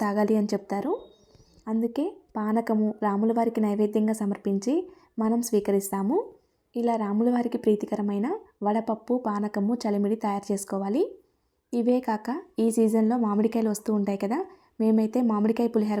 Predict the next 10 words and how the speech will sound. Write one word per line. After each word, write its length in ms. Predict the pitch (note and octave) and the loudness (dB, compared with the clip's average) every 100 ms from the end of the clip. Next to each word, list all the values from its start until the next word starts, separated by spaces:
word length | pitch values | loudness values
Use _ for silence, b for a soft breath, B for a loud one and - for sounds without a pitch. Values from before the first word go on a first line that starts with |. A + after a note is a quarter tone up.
| G3+ | -2
కూడా 120 | G#3 G#3 | -2 -2
చేసి 180 | G3+ B3+ | -2 0
నైవేద్యంగా 460 | A3+ G#3 G3+ G#3 G#3+ G#3+ | 0 0 0 0 -2 -2
సమర్పిస్తాము. 600 | G3 G3 G3 F#3+ F#3+ D4 A4 - _ _ _ | -2 -4 -6 -4 -2 -2 -4 -12 _ _ _
అయితే 280 | A#3 A#3 C4 C4+ | -6 -2 0 2
రాముల 280 | G#3+ A3 A#3+ | 2 4 4
వారికి 240 | B3 A#3+ A3 | 4 2 0
నైవేద్యంగా 500 | G#3 G#3+ G#3 G#3+ A3 | 2 2 2 2 2
సమర్పించినప్పుడు 720 | G#3+ G#3 - G3+ G3+ G3 G#3 D#4 F4 | 0 -2 -2 -4 -2 -4 0 0 0
పానకంలో 540 | G#3 G#3 G#3 A3 G#3+ | -2 -2 0 2 2